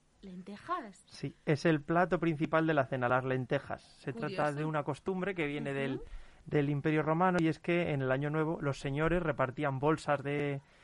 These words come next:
Speaker 2: de lentejas a los sirvientes porque era, pues, un alimento muy duradero y fácil de almacenar,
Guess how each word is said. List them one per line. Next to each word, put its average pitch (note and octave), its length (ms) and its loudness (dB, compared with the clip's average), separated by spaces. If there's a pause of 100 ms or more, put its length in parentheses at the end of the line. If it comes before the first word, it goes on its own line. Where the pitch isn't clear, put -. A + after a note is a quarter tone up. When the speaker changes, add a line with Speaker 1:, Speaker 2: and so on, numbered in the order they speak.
(380)
Speaker 2:
de E3+ 140 4
lentejas F3 560 2
a E3 40 4
los D#3 160 0
sirvientes F3 500 0
porque C#3 340 -2
era, D3 360 0
pues, - 200 -6
un D3 100 -2
alimento C#3+ 500 0
muy C#3 160 -2
duradero D3 640 2
y C#3+ 140 -8
fácil C#3 420 0
de C3 220 0
almacenar, D#3 640 0